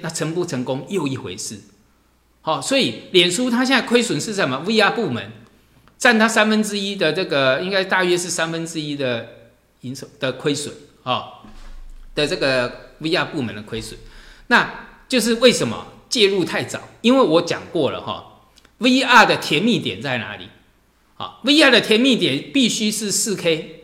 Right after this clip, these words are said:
啊，就 Mini L E D或是 Micro L E D或者是O L E D都可以啊，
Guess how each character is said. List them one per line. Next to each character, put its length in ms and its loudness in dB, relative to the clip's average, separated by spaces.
啊， 260 -4
就 120 -2
Mini 280 2
L 120 6
E 80 4
D 160 -2
或 120 0
是 140 -4
Micro 600 -2
L 180 -4
E 60 -6
D 160 -2
或 140 -2
者 100 0
是 380 -4
O 180 2
L 140 4
E 80 2
D 160 0
都 120 2
可 200 -6
以 140 -6
啊， 260 -10